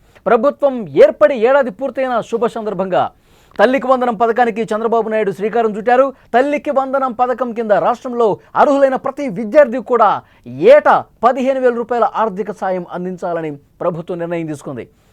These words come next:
ఇందులో భాగంగా పాఠశాలల్లో మరుగుదొడ్ల నిర్వహణ నిధికి వెయ్యి రూపాయలు, పాఠశాల నిర్వహణ కోసం ఆ నిధికి మరొక వెయ్యి రూపాయలు చొప్పున మినహాయించి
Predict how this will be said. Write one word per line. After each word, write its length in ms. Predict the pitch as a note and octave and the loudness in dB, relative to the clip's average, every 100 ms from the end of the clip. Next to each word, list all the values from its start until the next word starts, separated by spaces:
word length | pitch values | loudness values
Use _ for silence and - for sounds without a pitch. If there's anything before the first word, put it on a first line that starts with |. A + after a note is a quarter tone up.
| - F#3+ | -12 -2
ఇందులో 180 | A#3+ G#3+ | 2 2
భాగంగా 320 | G#3 G#3+ G#3 D#3 - _ - | 0 0 2 2 0 _ 2
పాఠశాలల్లో 680 | G#3+ C4 B3+ C4 A#3+ A3+ F#3 C#3 _ C3 | 4 4 2 0 0 2 0 -2 _ -2
మరుగుదొడ్ల 440 | E3+ A3 G#3+ F#3+ F3+ | -2 2 0 0 -2
నిర్వహణ 280 | F3+ G3+ G3 F3+ | -2 -2 -2 -4
నిధికి 280 | F#3 F3 F3+ | -4 -6 -4
వెయ్యి 140 | E3+ G#3 | -2 0
రూపాయలు, 280 | A3+ A#3 B3+ _ _ | 0 0 -4 _ _
పాఠశాల 480 | F#3+ B3 B3+ B3+ A3+ F3+ | 2 2 2 -2 -2 -2
నిర్వహణ 340 | G#3 A#3 A3 G#3+ | 0 0 -2 -4
కోసం 300 | G3+ G3 F#3 E3+ _ _ _ - | -6 -6 -6 -8 _ _ _ 0
ఆ 140 | F3+ A#3+ | 0 0
నిధికి 340 | A3+ G#3+ A3 G3 F3+ - | -2 -6 -6 -6 -8 -6
మరొక 260 | F3+ A3 G3 | -4 -2 -2
వెయ్యి 160 | F#3+ G3 | 0 0
రూపాయలు 260 | F#3+ F3+ F3+ | -2 -4 -6
చొప్పున 260 | - D#3+ C#3+ | -8 -8 -6
మినహాయించి 400 | E3 F#3+ F3 | -6 -6 -8